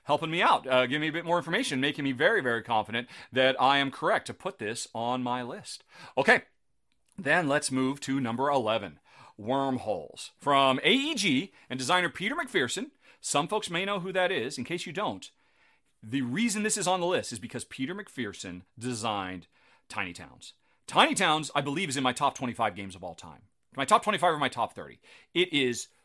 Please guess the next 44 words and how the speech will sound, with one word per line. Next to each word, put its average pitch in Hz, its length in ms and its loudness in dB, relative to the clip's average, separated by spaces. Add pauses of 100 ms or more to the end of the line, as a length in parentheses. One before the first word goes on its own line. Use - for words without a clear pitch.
so - 560 8
amazingly 220 400 4
brilliant, 117 400 -8 (300)
so 339 680 8
incredible. 131 500 -2 (320)
And 185 320 8
it 175 60 4
looks 247 180 8
like 214 160 6
Wormholes, 147 680 2 (160)
I 131 60 -4
mean, 151 160 2 (160)
it's - 160 2
a 139 140 0
tough - 500 6
act 147 200 4
to 127 60 -4
follow, 185 460 8 (180)
but 123 100 -2
Wormholes 202 520 2
is 135 120 0
his 120 180 -2
next 143 340 0
big 180 240 0
game, 220 380 2
forty-five 180 480 4
to 165 60 -6
sixty 190 260 -2
minutes. 240 320 -2 (200)
Probably 131 280 2
gonna 175 120 -2
be, 185 180 0
I 135 120 4
would 120 80 2
assume, 220 560 -4
in 143 240 -2
the, 127 240 0
uh, 110 240 4 (220)
same, 170 580 -2
you 135 80 0
know, 113 440 -2 (200)
uh, 131 240 -2
quick - 400 -4
playing, 214 480 2